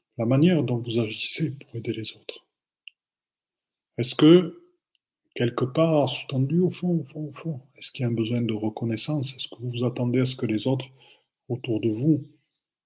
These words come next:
disent : « Oh, tu as vu, il a fait ça », ou c'est pour pouvoir en parler de ce que vous avez fait ? Ou est-ce que vous attendez de la reconnaissance par rapport à la personne à qui vous allez donner ? Est-ce que c'est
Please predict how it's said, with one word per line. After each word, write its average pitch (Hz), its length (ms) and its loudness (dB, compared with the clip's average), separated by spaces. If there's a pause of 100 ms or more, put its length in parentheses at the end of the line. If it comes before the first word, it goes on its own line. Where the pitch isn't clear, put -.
(120)
disent : « 127 360 -4
Oh, - 180 -12 (100)
tu - 120 -6
as - 20 -6
vu, 120 260 -4
il 123 80 -8
a - 60 -8
fait - 160 -6
ça », 139 260 -6 (200)
ou 135 80 -10
c'est - 180 -10
pour - 140 -20
pouvoir - 320 -4
en 117 100 -4
parler 139 400 -2
de - 80 -6
ce - 120 -4
que - 140 -14
vous - 100 -10
avez - 160 -14
fait ? - 220 -12 (720)
Ou 107 60 0
est-ce - 100 -2
que - 120 -10
vous 107 80 0
attendez 110 280 2
de 113 60 2
la 107 60 0
reconnaissance 120 720 0
par 101 160 -10
rapport 104 180 -8
à 104 40 -6
la 107 60 -6
personne 117 360 -8
à 107 60 -6
qui - 160 -12
vous - 180 -14
allez 113 100 -10
donner ? 131 300 -6 (960)
Est-ce - 120 -2
que - 80 -6
c'est 120 200 4